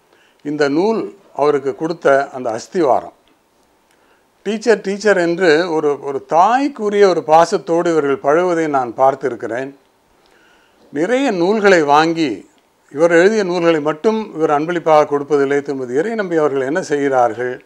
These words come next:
தனக்கு தெரிந்த பள்ளிக்கூடங்களுக்கெல்லாம் நல்ல நூல்களை வாங்கி அன்பளிப்பாக கொடுக்கும் ஒரு நற்பழக்கத்தையும் வைத்திருக்கிறார். தேவகோட்டையிலே இருக்கக்கூடிய ஒரு பள்ளிக்கு வேலூரிலிருந்து அது, அந்த பள்ளியை ப-, ஒரு முறை அங்கு தேவகோட்டைக்கு சென்று வந்த பிறகு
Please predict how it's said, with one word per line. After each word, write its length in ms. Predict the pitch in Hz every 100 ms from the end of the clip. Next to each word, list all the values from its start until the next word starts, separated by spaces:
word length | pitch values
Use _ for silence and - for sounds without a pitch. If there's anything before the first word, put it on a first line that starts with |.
| _ _ _ -
தனக்கு 260 | 151 143 143
தெரிந்த 280 | 170 220 214 -
பள்ளிக்கூடங்களுக்கெல்லாம் 1080 | 170 233 226 185 170 151 139 147 151 151 127 135
நல்ல 300 | 208 262 226
நூல்களை 320 | 160 175 165 143 127
வாங்கி 240 | 135 147 143
அன்பளிப்பாக 560 | 147 214 220 196 165 143
கொடுக்கும் 380 | 139 135 143 120 - _ _ _
ஒரு 140 | 143 135
நற்பழக்கத்தையும் 800 | 143 240 - 214 180 - 170 170
வைத்திருக்கிறார். 600 | 123 123 113 113 95 87 _ _ _ _ _ _ _
தேவகோட்டையிலே 800 | 143 190 226 202 170 170 165 160 151
இருக்கக்கூடிய 540 | 147 160 156 147 143 143 131
ஒரு 100 | 127
பள்ளிக்கு 460 | 135 143 160 135 135 180 170 _ _ _ _ _
வேலூரிலிருந்து 1040 | 123 160 220 220 208 190 165 160 196 196 226 214 - _ _ _ _
அது, 240 | 107 131 143 139
அந்த 140 | 139 -
பள்ளியை 280 | 147 175 190
ப-, 160 | 170 156
ஒரு 100 | 156 170
முறை 160 | 180 196
அங்கு 180 | 175 139
தேவகோட்டைக்கு 460 | 160 180 170 143 147
சென்று 200 | 175 175
வந்த 240 | 156 143 135
பிறகு 220 | 151 170